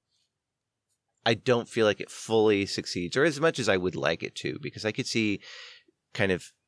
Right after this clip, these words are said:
turning the tropes on their head and or just having a different viewpoint that would have made it much more nuanced. But, I mean, can't change the film, but i-, i-, in many ways, as I finished the film, I felt like, okay, this is, like, a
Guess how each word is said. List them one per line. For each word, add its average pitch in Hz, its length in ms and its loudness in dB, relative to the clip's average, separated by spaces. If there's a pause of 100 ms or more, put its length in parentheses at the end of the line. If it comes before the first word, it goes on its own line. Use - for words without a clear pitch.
(240)
turning 107 240 0
the 92 80 0
tropes - 320 -2
on 85 80 -4
their 80 120 -6
head 87 360 0 (200)
and 98 280 0
or 90 340 2
just - 260 -8
having 85 280 -2
a 80 40 -4
different 80 320 -10
viewpoint 85 460 -6
that 80 180 -4
would 78 140 -4
have 78 180 -6 (320)
made 95 200 0
it 76 80 2
much 85 240 -2
more 80 100 -8
nuanced. 87 760 -6
But, - 180 -4 (280)
I 80 60 -6
mean, - 200 -8 (1800)
can't - 200 -4
change 71 240 -8
the - 60 -14
film, - 420 -10
but - 160 -10 (560)
i-, - 160 4
i-, 143 100 4 (100)
in 143 80 4
many 156 200 4
ways, 143 520 6 (720)
as 131 240 6
I 139 100 8
finished 123 340 2
the 117 80 2
film, 110 200 2
I 101 80 4
felt 139 340 2
like, 123 280 4
okay, 123 220 4
this 143 200 0
is, 139 120 -4
like, 110 180 2
a 92 100 -4